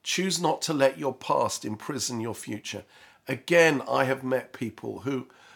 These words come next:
um, who they're just living in the pain of the past and they're missing what could be.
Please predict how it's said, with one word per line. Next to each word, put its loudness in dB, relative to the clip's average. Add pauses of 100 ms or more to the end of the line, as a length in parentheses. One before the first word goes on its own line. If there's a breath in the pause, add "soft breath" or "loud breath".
(120 loud breath)
um, -4 (1400 soft breath)
who 0
they're 6
just 0
living 4
in 0
the 0
pain 0
of -8
the -8
past 0 (420 loud breath)
and 4
they're 4
missing 0
what 0
could -6
be. -2